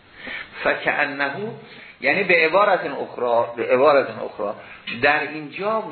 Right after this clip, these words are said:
رعب نیست، واوه. اگر واو شد، ظاهرش عطفه. یعنی که انما کسی به جهنم میره که نه فقط با رسول الله جدا میشه، از جامعه اسلامی هم جدا میشه.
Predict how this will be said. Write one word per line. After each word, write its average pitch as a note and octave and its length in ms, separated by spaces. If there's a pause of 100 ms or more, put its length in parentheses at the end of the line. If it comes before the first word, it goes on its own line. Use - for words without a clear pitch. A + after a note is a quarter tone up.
رعب F3 520
نیست، G3+ 640
واوه. E3+ 480 (1800)
اگر A#3 460
واو D#3 320 (120)
شد، F#3 220 (560)
ظاهرش E3+ 640
عطفه. A#2+ 680 (2500)
یعنی D#3+ 420
که G3+ 80
انما A3 680 (300)
کسی B3+ 280
به G3 180
جهنم C#3 520
میره A2+ 380
که A#2 200
نه C#3+ 220
فقط D#3 400 (920)
با C3 240
رسول C3 300
الله A#2+ 380
جدا A2+ 140
میشه، G#2+ 280
از C#3+ 320
جامعه D#3 680
اسلامی F#3+ 380
هم F#3 180
جدا A2 360
میشه. - 220